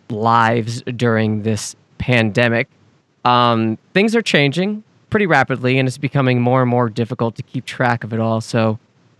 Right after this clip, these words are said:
that being said, we wanted to take this evening to allow you to shut it all down and bring you back to a much happier place and a much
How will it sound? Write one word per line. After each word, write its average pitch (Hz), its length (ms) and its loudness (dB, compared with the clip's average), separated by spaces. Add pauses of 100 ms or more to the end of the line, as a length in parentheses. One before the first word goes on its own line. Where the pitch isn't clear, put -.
(220)
that 147 300 4
being 165 220 0
said, 143 380 2
we 127 100 2
wanted 127 340 2
to - 100 -20
take 147 200 0
this 135 220 -2
evening 127 300 0
to 131 220 -4
allow 123 420 4
you 113 240 2
to 123 120 -8
shut 135 320 0
it 147 80 2
all 151 160 2
down 113 460 -2 (120)
and 113 220 0
bring 123 300 0
you 127 120 0
back 117 400 0
to 113 200 -4
a 107 40 0
much 107 520 -2 (420)
happier 110 640 0 (100)
place - 760 -4 (340)
and 120 100 2
a 113 60 4
much 107 480 0